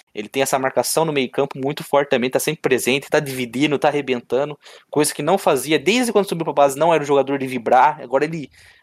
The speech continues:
a vibração que eu digo é dividir toda a bola, de dar carrinho, de distribuchar ali, de sujar o calção, sujar o, o, o meião, sujar a camisa sem medo, né? Isso que eu acho, achei interessante também, essa recuperação do Lisieiro,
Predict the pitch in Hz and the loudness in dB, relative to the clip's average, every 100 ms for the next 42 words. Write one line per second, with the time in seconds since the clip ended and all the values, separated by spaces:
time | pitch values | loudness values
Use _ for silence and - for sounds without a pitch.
0 | - 139 151 143 185 165 135 170 190 160 | -10 -8 -2 -2 -2 -6 -8 -2 -2 -2
1 | - 165 165 160 175 165 120 123 156 143 | -10 -10 -10 -10 -4 0 0 0 -2 -2
2 | 120 123 131 117 110 143 139 113 98 - | -4 -2 0 0 0 -6 -10 -8 -10 -14
3 | _ _ _ _ _ - 120 127 123 - | _ _ _ _ _ -14 -10 -8 -4 2
4 | 151 147 135 143 127 113 113 _ - - | 6 6 6 0 -8 -10 -14 _ -20 -14
5 | 127 139 147 135 135 113 - 160 175 143 | -4 2 2 4 0 0 0 0 0 -2
6 | 123 123 143 120 113 107 50 120 113 107 | -2 2 4 4 0 -6 -12 -12 -10 -10
7 | 120 120 117 117 139 180 - _ _ _ | -10 -8 -4 -2 -2 -4 -10 _ _ _
8 | - 123 123 135 131 117 156 156 - 190 | -12 -2 0 2 0 0 -4 -2 -2 -2
9 | 120 104 101 113 _ _ _ - - 123 | -4 -8 -10 -14 _ _ _ -14 0 2
10 | 117 123 104 - 120 123 120 117 120 113 | 2 0 -4 -4 -2 0 0 0 0 0
11 | 113 123 - 127 117 - 127 127 110 107 | 0 -4 0 2 2 2 -2 -2 -4 0
12 | 117 143 | 0 0